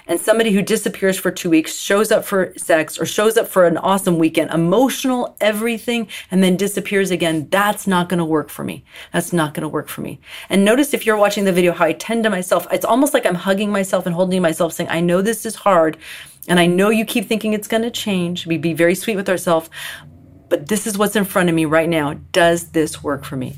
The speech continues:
And that's where you stay. All right, dolls, with that, I gotta go back to work. I've got a client here. As always, be kind to people. You have no idea what they're going through. We know we watch something on the media or the news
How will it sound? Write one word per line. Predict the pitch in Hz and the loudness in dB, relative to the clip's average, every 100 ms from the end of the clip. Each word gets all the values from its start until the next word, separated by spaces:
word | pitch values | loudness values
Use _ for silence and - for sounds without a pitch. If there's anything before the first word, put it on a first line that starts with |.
| - | -4
And | 160 | 2
that's | 160 156 - | 2 2 -2
where | 147 | -6
you | 147 | -6
stay. | - 131 131 _ - - - - - - - - - | -10 -10 -10 _ -20 -20 -20 -20 -18 -18 -18 -18 0
All | 196 | 4
right, | 190 190 | 6 4
dolls, | 196 220 220 | 2 2 2
with | 202 208 | -2 0
that, | 202 214 285 - _ _ _ - - - | -2 0 -2 -6 _ _ _ -20 -20 -2
I | - 247 | 2 4
gotta | 320 | 4
go | 180 | 4
back | 180 190 | 2 2
to | 190 | 4
work. | 170 262 - 170 | 6 6 4 2
I've | 214 | 4
got | 175 | 4
a | 156 | 2
client | - 190 214 220 | 2 2 4 2
here. | 220 233 269 - - - | 2 2 0 -6 -10 2
As | 285 269 | 4 6
always, | 233 240 | 6 4
be | 202 | 2
kind | 233 - 196 | 0 2 2
to | 185 | 2
people. | 185 160 156 | -2 -2 0
You | 147 165 | 0 2
have | 185 175 | 2 4
no | 190 190 208 233 240 | 6 8 6 6 4
idea | 214 190 175 165 | 2 4 4 4
what | 165 | 4
they're | 165 | 2
going | 151 143 139 143 | 2 2 0 -2
through. | - 143 135 143 - | -2 0 0 -4 0
We | 190 | 2
know | 208 190 - - | 4 2 -2 0
we | 202 | 2
watch | 180 196 190 | 4 2 2
something | 202 190 190 | 0 0 2
on | 180 | 4
the | 175 | 4
media | 170 180 175 165 165 | 4 4 4 4 4
or | 170 | 4
the | 165 156 | 4 4
news | 165 180 170 160 | 4 6 6 4